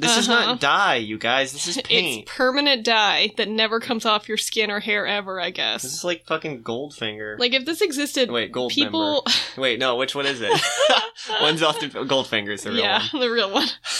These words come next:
Speaker 2: <laughs> Um,
Speaker 1: See, that sounds like a dirty thing, too, though.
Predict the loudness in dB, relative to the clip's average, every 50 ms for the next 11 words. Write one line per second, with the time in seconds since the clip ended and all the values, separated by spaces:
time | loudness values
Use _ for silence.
0 | -6 -6 -10 -12 -6 -2 0 2 2 2 2 2 2 0 2 2 2 2 2 0
1 | 0 0 0 2 2 0 0 0 0 0 0 0 -2 -2 -2 -4 -6 -8 -14 -12
2 | -10 -8 -8 -8 -8 -8 -8 -10 -14 -18 -20 _ _ _ _ _ _ _ _ -2
3 | 0 2 2 2 0 -2 -2 -4 -4 -4 -2 0 0 0 0 2 2 2 4 4
4 | 4 4 4 2 2 4 4 4 4 4 4 4 2 2 2 2 0 2 2 4
5 | 4 4 4 4 2 2